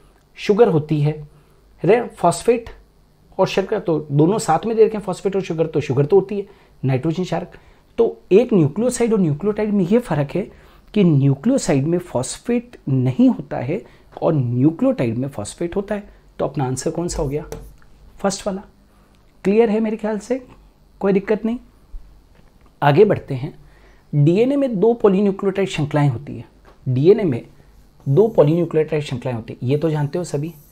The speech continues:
डीएनए के अंदर ये क्या है? दो पॉलीन्यूक्लियोटाइड चेन्स है। क्या ये अनियमित होती है, डिसकंटिन्यूअस होती है? क्या ये प्रति समानांतर होती है, एंटी पैरेलल होती है? एंटी पैरेलल का मतलब समझते हो,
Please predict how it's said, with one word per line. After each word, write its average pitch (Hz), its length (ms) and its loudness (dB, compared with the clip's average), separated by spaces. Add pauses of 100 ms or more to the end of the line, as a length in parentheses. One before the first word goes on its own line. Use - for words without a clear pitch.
(560)
डीएनए 135 400 0
के 151 140 -4
अंदर 123 300 -4 (400)
ये 135 160 0
क्या 160 160 -6
है? 156 200 -6 (600)
दो 131 340 2 (180)
पॉलीन्यूक्लियोटाइड 143 680 -2
चेन्स 143 340 -2
है। - 140 -20 (800)
क्या 170 120 6
ये 180 160 6
अनियमित 160 600 2
होती 170 240 -6
है, 170 80 -10 (300)
डिसकंटिन्यूअस 160 760 -2
होती 160 240 -6
है? 190 60 -12 (720)
क्या 165 120 4
ये 180 160 2
प्रति 160 300 -2
समानांतर 135 640 -2
होती 160 340 -4
है, - 160 -6
एंटी 131 320 -2
पैरेलल 180 340 -2
होती 151 260 -6
है? 160 80 -8 (360)
एंटी 147 260 0
पैरेलल 190 260 -2
का 190 140 -8
मतलब 180 220 -6
समझते - 340 -8
हो, - 120 -8